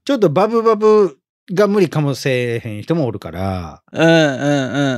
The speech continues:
Speaker 1: まあ、そこは見極めいりますけども。
Speaker 2: はいはいはいはい。
Speaker 1: うん、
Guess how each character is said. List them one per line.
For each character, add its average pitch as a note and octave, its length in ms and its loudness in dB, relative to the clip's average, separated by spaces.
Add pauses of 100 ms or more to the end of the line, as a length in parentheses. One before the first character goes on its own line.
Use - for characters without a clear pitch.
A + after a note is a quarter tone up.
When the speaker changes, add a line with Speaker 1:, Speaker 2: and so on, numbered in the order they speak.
(320)
Speaker 1:
ま - 100 -10
あ、 D4+ 60 -2
そ C4 100 -4
こ C#4 60 0
は F#3+ 40 2
見 D#3+ 120 2
極 E3 160 0
め D#3+ 100 2
い D3 160 2
り C3+ 100 -2
ま C3+ 140 0
す - 140 -12
け G#2 100 -6
ど D#2+ 100 -14
も。 F2 600 -12
Speaker 2:
は C#3 180 -4
い B2+ 80 -4
は B2 200 -4
い A#2 60 -6
は A2 200 -8
い G#2 60 -14
は A2 200 -10
い。 - 100 -16
Speaker 1:
う A2 120 -12
ん、 G2+ 800 -10